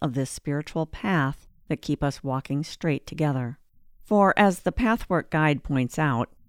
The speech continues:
the key thing that is missing in most marriages is honesty. And this spiritual path,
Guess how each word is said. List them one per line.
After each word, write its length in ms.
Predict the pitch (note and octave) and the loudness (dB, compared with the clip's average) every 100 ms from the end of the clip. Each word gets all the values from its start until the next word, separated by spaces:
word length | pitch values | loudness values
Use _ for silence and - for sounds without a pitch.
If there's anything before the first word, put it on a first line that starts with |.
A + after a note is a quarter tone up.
| - - | -20 -4
the 100 | D#3+ | -2
key 300 | - G#3 A#3+ | 0 2 2
thing 400 | - E3 D3 D3+ | 2 2 4 4
that 140 | D3+ | 2
is 160 | C3+ C#3+ | 0 0
missing 580 | E3+ G#3 - C3+ C3 - | 0 0 0 0 0 0
in 160 | D#3 D3+ | 0 2
most 320 | D#3 D#3 - | 2 0 -2
marriages 760 | E3 F3+ C#3+ B2 B2 C3 - - - _ | 0 2 2 0 -2 -4 -8 -18 -20 _
is 300 | G3+ G3+ - - F#3+ | 2 2 0 -2 2
honesty. 720 | F#3+ D#3 - - A#2 G#2 - _ _ _ _ | 4 2 -2 -6 -6 -8 -12 _ _ _ _
And 260 | E3+ D#3+ D3+ | 0 2 4
this 180 | A#3 - | 2 2
spiritual 580 | - G#3 F#3+ - D#3 C#3 | -2 0 0 0 -2 -2
path, 640 | F#3 F#3+ D3+ C3+ - | -2 2 4 2 -2